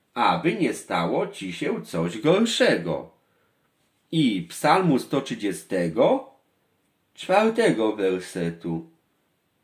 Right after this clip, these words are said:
"Lecz u Ciebie jest odpuszczenie, aby się Ciebie bano". I pierwszego listu Jana, trzeciego rozdziału,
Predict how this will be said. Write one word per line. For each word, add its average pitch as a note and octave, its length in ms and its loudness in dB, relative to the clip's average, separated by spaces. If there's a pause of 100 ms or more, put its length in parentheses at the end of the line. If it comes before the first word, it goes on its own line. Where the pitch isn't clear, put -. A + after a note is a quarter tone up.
(220)
"Lecz B2 540 4
u G#2+ 100 -6
Ciebie G3 460 0
jest G#2+ 300 -2
odpuszczenie, G2+ 1000 -4 (580)
aby G2 440 -2
się G2+ 520 -2
Ciebie G2+ 400 -2
bano". A2 600 0 (1300)
I B2 460 0 (240)
pierwszego C3+ 600 2
listu A#2 680 -2 (1300)
Jana, A2+ 800 4 (760)
trzeciego D#3 640 2
rozdziału, G#2 960 0